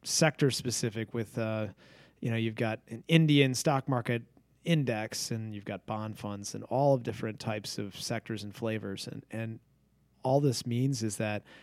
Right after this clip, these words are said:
they don't all move in lockstep with one another. So, for example, commodities does not correlate. It does not move in the same manner as U S equities do,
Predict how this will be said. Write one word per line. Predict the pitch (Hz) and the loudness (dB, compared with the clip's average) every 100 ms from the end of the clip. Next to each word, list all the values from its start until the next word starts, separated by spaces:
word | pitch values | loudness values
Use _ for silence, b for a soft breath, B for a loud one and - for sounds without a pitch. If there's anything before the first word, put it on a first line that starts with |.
| B - | B -2
they | 120 | 2
don't | 120 139 | 4 2
all | 110 120 113 | 0 -2 -2
move | 104 117 113 110 107 | 0 4 4 2 -2
in | 127 131 | 0 2
lockstep | 123 135 147 - - 104 107 - | 4 4 4 -2 -4 -4 -4 -4
with | 120 110 | -4 0
one | 113 120 | 2 2
another. | 123 120 107 - - | 2 0 -2 -8 -10
So, | - 127 | -6 -4
for | - 147 | 4 6
example, | 139 - 127 147 113 113 | 6 4 4 4 2 0
commodities | 113 110 131 127 113 113 117 - B B B B B - | 0 0 2 2 4 2 2 -4 B B B B B 6
does | 143 131 | 8 10
not | 147 156 | 8 8
correlate. | - 165 170 117 101 101 | 10 12 12 12 6 0
It | 107 | 4
does | 135 131 | 6 8
not | 143 | 8
move | 139 147 139 | 10 10 10
in | |
the | 131 | 6
same | 117 143 135 123 | 6 8 8 6
manner | 139 127 107 120 127 | 4 4 2 0 0
as | 113 117 117 - | 0 2 2 0
U | 110 127 135 | 4 8 8
S | 127 - - - | 8 2 0 0
equities | 156 - 120 104 95 | 2 4 2 2 -2
do, | - - | -4 -6